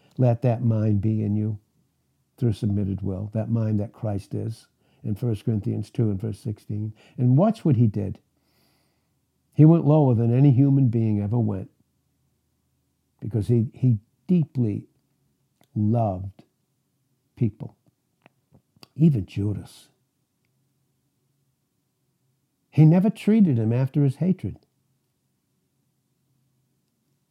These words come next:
Only God could do something like that, and only we can do it when our wills are submitted. Otherwise, we will function in the flesh, in hatred. In hatred in Romans eight,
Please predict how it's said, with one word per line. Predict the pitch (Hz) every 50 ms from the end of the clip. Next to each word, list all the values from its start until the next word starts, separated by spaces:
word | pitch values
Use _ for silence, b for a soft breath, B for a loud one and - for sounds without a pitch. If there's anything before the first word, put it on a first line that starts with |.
| _ _ _ _ _ _ _ _ _ _ _ _
Only | 135 147 151 147
God | 117 - 135 131 139 131 -
could | - 123 104
do | 117 110 101
something | - - 113 104 95 113 107 104
like | 104 107 107 101
that, | - 113 117 113 117
and | 127 113
only | 117 120 127 123 120
we | 110 120 135 135
can | - 113 107
do | 101 104 104 101
it | 104 113
when | 101 104 107
our | 107 104 107
wills | 104 117 117 117 104 101
are | 107
submitted. | 101 - - 104 101 107 113 107 104 104
Otherwise, | 113 123 120 117 104 107 107 107 104 104 92 95
we | 113 131 139
will | 120 107 101 101
function | - - 123 123 117 - 127 120 117
in | 117 117
the | 123 120
flesh, | - - 104 98 98 98 - - _ _ _ _ _ _ _ _ _ _ _ _ _ _ _ _ _ _ _ _
in | - 110
hatred. | 101 101 127 127 120 - - 98 87 - _ _ _ _ _ _ _ _ _ _ _ _ _ _ _ _ _ _ _ _ _ _ _ _ _ _ _ _
In | - 117 117
hatred | 104 143 147 135 - - 113 101
in | 101 101 107
Romans | 110 117 117 117 120 120 104 117
eight, | 113 101 113 135 -